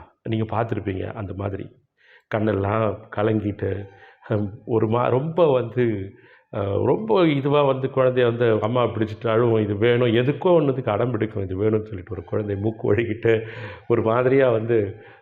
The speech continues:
அ, அடம் பிடிக்கின்ற குழந்தையை நீங்கள் பார்த்திருப்பீர்கள். அந்த மாதிரி நம்முடைய குருராஜரிடம்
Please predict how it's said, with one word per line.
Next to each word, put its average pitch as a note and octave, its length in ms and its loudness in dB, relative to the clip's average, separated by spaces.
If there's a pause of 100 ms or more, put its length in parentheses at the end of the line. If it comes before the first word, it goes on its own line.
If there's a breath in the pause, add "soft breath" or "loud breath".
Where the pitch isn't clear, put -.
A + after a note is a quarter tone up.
அ, A2 100 0 (140)
அடம் C#3 280 0
பிடிக்கின்ற B2 560 -2
குழந்தையை B2+ 460 2
நீங்கள் F#2+ 340 -2
பார்த்திருப்பீர்கள். F#2+ 840 -6 (440)
அந்த G2+ 440 -2
மாதிரி A#2 460 0 (680 soft breath)
நம்முடைய F#2+ 420 -4
குருராஜரிடம் F#2+ 840 0